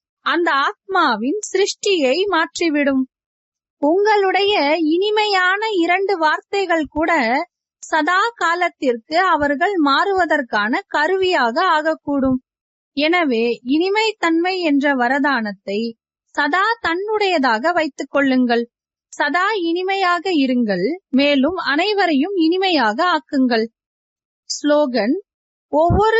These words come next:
சூழ்நிலையையும் ஏற்றுக்கொண்டவராக ஆகுங்கள். அப்பொழுது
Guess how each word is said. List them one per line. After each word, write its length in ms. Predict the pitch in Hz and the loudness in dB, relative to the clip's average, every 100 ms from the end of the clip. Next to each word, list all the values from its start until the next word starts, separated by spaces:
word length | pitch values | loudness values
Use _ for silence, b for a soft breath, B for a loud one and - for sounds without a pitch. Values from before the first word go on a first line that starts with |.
| 427 | 0
சூழ்நிலையையும் 1040 | - 359 370 359 311 247 208 180 208 311 403 - - 247 | -2 -2 0 0 0 0 -4 -4 -2 -2 -4 -12 -8 -2
ஏற்றுக்கொண்டவராக 1080 | 311 - - 415 392 359 311 285 247 214 226 359 | -2 -2 -4 -2 0 0 2 2 0 0 0 0
ஆகுங்கள். 540 | 311 302 277 262 233 233 _ _ _ _ - | 0 0 0 0 0 -2 _ _ _ _ -6
அப்பொழுது 680 | 269 - 359 311 226 190 | -6 -2 0 2 2 0